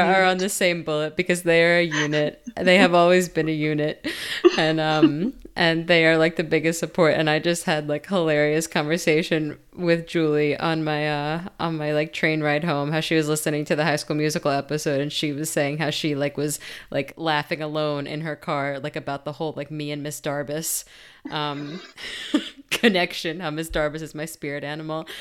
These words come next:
Speaker 1: I feel like I should make a t-shirt, "Miss Darbus is my spirit <laughs> animal." <laughs> Oh
Speaker 2: Do
Speaker 1: my
Speaker 2: it.
Speaker 1: God. But anyways,
Speaker 2: I
Speaker 1: thank
Speaker 2: think
Speaker 1: you.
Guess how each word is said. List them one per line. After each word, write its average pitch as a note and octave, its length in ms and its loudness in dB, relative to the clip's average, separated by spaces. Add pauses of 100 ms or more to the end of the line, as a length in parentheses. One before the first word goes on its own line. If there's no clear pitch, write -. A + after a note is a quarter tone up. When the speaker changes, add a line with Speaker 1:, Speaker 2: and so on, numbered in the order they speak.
(120)
Speaker 1:
I E3+ 60 -8
feel E3 140 -2
like E3 120 -2
I E3 60 0
should D#3+ 140 -6
make D3 140 -6
a D3 60 -6
t-shirt, D3 640 -8 (100)
"Miss C3+ 200 -10
Darbus - 400 -8
is - 100 -8
my - 100 -8
spirit G#4+ 420 8
<laughs> - 320 4
animal." G4+ 100 -2 (1900)
<laughs> - 80 -4 (600)
Oh G#3+ 220 -2
Speaker 2:
Do F#3+ 140 0
Speaker 1:
my F#3+ 80 0
Speaker 2:
it. G3 40 2
Speaker 1:
God. F3+ 240 -4 (240)
But A#3+ 120 6
anyways, G#3+ 420 6
Speaker 2:
I - 40 0
Speaker 1:
thank B3 200 6
Speaker 2:
think C4 140 0
Speaker 1:
you. B3 80 6